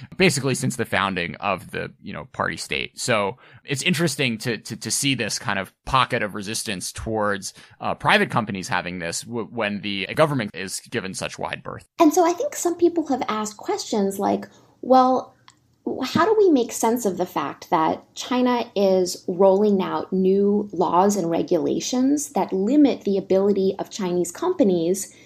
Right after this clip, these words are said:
Speaker 2: to use and collect and process personal data, but at the same time, we're seeing the government take more aggressive steps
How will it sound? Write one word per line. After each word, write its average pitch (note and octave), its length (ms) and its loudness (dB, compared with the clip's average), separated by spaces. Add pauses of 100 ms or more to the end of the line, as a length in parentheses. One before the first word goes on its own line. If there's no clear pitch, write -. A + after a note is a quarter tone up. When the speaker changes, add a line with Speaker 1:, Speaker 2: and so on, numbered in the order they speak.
(320)
Speaker 2:
to G3+ 580 2
use A#3 480 0
and F#3+ 140 0
collect F#3 400 -4
and F3 100 -4
process F3 920 -2 (180)
personal G3 420 2
data, A#3 520 2 (420)
but A#3+ 80 8
at A#3 160 6
the A3 80 2
same A3 300 2
time, A3 680 0 (220)
we're G3+ 280 6
seeing G3 640 2
the F#3+ 80 4
government F#3+ 580 4
take - 260 -4
more A3+ 460 6
aggressive F3 500 0
steps - 640 0